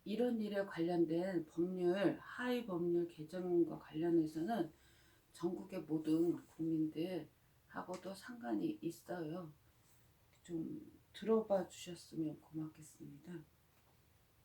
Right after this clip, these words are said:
삼월 이 일 저녁에 그 규정을 전부 개정한다는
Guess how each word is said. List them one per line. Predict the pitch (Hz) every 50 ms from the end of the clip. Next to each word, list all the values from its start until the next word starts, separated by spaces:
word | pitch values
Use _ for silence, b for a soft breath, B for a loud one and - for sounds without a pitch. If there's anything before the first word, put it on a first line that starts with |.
| _ _ _ _ _ _ _ _ _ _ B B B B B B B B B _ _ -
삼월 | - 294 294 285 285 277 254
이 | - 294 214 220 226 240
일 | 240 240 220 -
저녁에 | - 196 196 196 208 202 196 196 - 240 247 214 190 170 160 - - -
그 | - - 170 165 160 160 156 156 156 - - - - - _ _ _ _ _ _ _ _ _ _ _ _ _ _ _ _ _ _ _ _ _ _ _ _ _ _ _ _ _ _ _ _ _ _ _ _ _ _ _ _ _ _ _ _ _ _ _ _ _ _ _ - _ _ -
규정을 | - - 226 220 - - 247 240 240 240 240 233 233 226 226 226 226 220 220 214 214 220 233 233 233 220
전부 | - 202 196 190 170 180 185 -
개정한다는 | - - 180 170 - 196 202 196 190 190 185 185 170 165 170 175 165 165 165 156 151 151 151